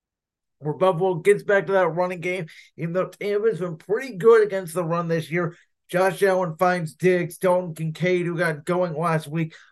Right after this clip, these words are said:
against New England, and that high-powered, that high-powered Buffalo offense overwhelms Baker Mayfield and the Tampa Bay Buccaneers. But Baker over the last couple of weeks struggled against the Lions, struggled against Atlanta at home.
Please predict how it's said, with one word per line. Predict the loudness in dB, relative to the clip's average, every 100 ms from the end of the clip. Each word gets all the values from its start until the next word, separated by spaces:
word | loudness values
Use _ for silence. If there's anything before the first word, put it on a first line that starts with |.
| -12
against | -6 -6 -6 -8
New | -6 -4
England, | -4 -2 -2
and | 0
that | -2
high-powered, | 0 0 0 0 2 2 0 _ _ _ _ -2
that | -2 2
high-powered | 2 2 0 2 4 4 0 -6 _ _ 2
Buffalo | 2 2 -2 0 0 -2
offense | -4 -4 -2 -4 -4 -4
overwhelms | 0 0 -2 -4 2 2 0 -6 -16 _ _ 2
Baker | 4 4 0
Mayfield | -2 -2 -2 0 0 0 -4
and | -4 -2
the |
Tampa | 0 0 0
Bay | 0 0
Buccaneers. | 2 0 0 2 2 0 -8 _ _
But | -10 -4
Baker | 0 0 0 4
over | 6 6
the | 4
last | 2 0
couple | -2 -2
of | -2
weeks | -4 -6 -12
struggled | -10 -4 0 2 2 2
against | 0 -2 0
the | 2
Lions, | 6 6 4 0 -8 _ _
struggled | -18 -12 -6 -2 0 0
against | -2 -4 -2
Atlanta | -2 -2 -4 -2 0 -2 -2
at | 0 0
home. | 2 4 4